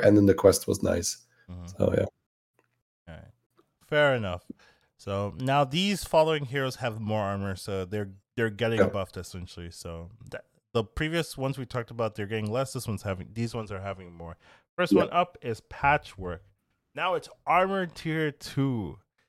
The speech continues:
Speaker 2: Now, I find this hero kinda hilarious <laughs> Be-, <laughs> because of the way it's designed, right? Um, since, since it's,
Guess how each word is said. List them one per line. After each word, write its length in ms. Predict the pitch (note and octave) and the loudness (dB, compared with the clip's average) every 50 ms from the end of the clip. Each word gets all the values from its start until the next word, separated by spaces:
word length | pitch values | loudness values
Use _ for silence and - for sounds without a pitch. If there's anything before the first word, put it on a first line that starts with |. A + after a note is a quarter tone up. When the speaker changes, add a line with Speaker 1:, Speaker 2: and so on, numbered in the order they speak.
| _ _ _ _ - | _ _ _ _ -10
Speaker 2:
Now, 340 | C3 C3+ C3 B2+ A#2 G#2 - _ _ _ _ _ _ _ _ _ _ _ _ _ _ _ _ _ _ _ _ _ _ _ _ _ _ _ _ _ _ _ - | -6 -6 -4 -4 -6 -6 -10 _ _ _ _ _ _ _ _ _ _ _ _ _ _ _ _ _ _ _ _ _ _ _ _ _ _ _ _ _ _ _ 0
I 160 | D#3 F#3 G3+ | 0 0 0
find 640 | G3 - - F3+ D3+ D#3+ E3+ E3+ E3 D3+ C3+ - - _ _ _ _ _ _ _ _ | 0 0 0 2 2 2 0 -2 -6 -12 -16 -18 -20 _ _ _ _ _ _ _ _
this 200 | C#3 D3 C#3+ - | -8 -8 -6 -4
hero 300 | D3 D3 C3+ C#3 C#3 C#3 | -2 0 0 0 0 -2
kinda 360 | C#3 - A#2+ D3 C#3+ D#3 E3+ D#3+ | -4 -6 -4 -2 -2 -2 -4 -4
hilarious 540 | E3 F3+ E3+ E3 E3 D#3+ D3 - - - - - | -6 -6 -6 -6 -8 -8 -10 -12 -14 -14 -6 -4
<laughs> 680 | F#3 - - - F5+ F4+ F4 E4+ F4+ - - F3 E3 E3 | -4 -2 -2 -4 -6 -4 -2 -2 -4 -4 -6 -8 -6 -6
Be-, 120 | F#3+ E3 _ - E3 - - - - - - - F#3 | -6 -6 _ -8 -6 -4 -4 4 6 6 6 6 4
<laughs> 580 | - - - - - - - - - _ _ | -2 -12 -16 -18 -20 -20 -20 -20 -20 _ _
because 360 | - C#3+ C3+ - F3+ F3+ F3+ F3+ | -6 -4 -2 2 2 2 2 2
of 120 | F3 E3 | 0 2
the 140 | D#3 D3 C#3 | 2 2 2
way 220 | C3+ C#3 C#3+ D3 | 2 2 2 2
it's 120 | C#3+ C#3 C3 | 0 0 -4
designed, 520 | C3 B2+ A#2 A2+ A#2+ A#2+ A#2 A2+ G#2+ G#2 | -6 -6 -2 0 2 2 2 2 0 -2
right? 360 | G#2 G2+ G2+ G#2 G#2 G#2+ - - - _ _ _ _ _ _ _ _ _ | -4 -2 -2 -2 -2 -4 -6 -12 -18 _ _ _ _ _ _ _ _ _
Um, 500 | - G2+ G2+ G2+ G2+ G2+ G2 F#2+ F#2+ F#2 F#2 _ _ _ _ _ _ _ _ _ _ _ _ _ _ _ _ _ _ _ _ _ _ _ _ _ _ _ | -6 -4 -4 -2 -2 -2 -4 -6 -6 -8 -12 _ _ _ _ _ _ _ _ _ _ _ _ _ _ _ _ _ _ _ _ _ _ _ _ _ _ _
since, 500 | - F#3 F#3+ G3 F#3+ - - - - - _ _ _ _ | 0 0 0 0 0 -4 -10 -16 -18 -20 _ _ _ _
since 320 | - - F#3+ G3+ G3 - | -6 -4 -2 -2 -2 -2
it's, 260 | - D3 D3+ - - | -2 -2 -2 -2 -4